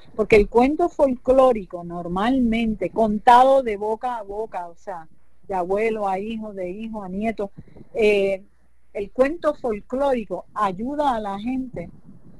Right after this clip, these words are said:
número uno, a organizar el orden de eventos. Número dos, a entender, eh, cuál es su historia, dónde está ubicado en este momento. Número tres, a entender que hay un vocabulario que nos define, ¿verdad?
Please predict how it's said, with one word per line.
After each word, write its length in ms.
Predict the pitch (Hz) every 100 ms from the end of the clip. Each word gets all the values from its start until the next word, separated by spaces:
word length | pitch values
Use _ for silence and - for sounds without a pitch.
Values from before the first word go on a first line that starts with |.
| - - - - - - -
número 340 | 226 240 240
uno, 420 | 269 349 349 330
a 140 | 262 233
organizar 600 | 220 226 220 - 269 285
el 160 | 254
orden 340 | 214 202 233 226
de 100 | 220
eventos. 720 | 196 175 170 156 - - - - -
Número 380 | 220 214 208 202
dos, 380 | 214 285 359 294
a 120 | 226
entender, 1040 | 208 196 - - - - 208 196 220 277 302 -
eh, 460 | 220 202 190 190 - - - - -
cuál 200 | 247 285
es 100 | -
su 140 | 277
historia, 520 | 233 - 247 208 180
dónde 240 | 190 226 262
está 200 | - 254
ubicado 460 | 240 220 247 240
en 100 | 220
este 200 | 208 240
momento. 540 | 214 196 190 175 151 - - -
Número 360 | 220 226 220 208
tres, 420 | 254 320 403 - - - - - - -
a 120 | 220
entender 480 | 220 214 220 302 330
que 100 | 269
hay 140 | 254
un 180 | 302 277
vocabulario 760 | 262 233 233 220 226 277 302
que 120 | 285 247
nos 180 | 220
define, 600 | 226 202 - 269 247 202
¿verdad? 340 | 180 180 233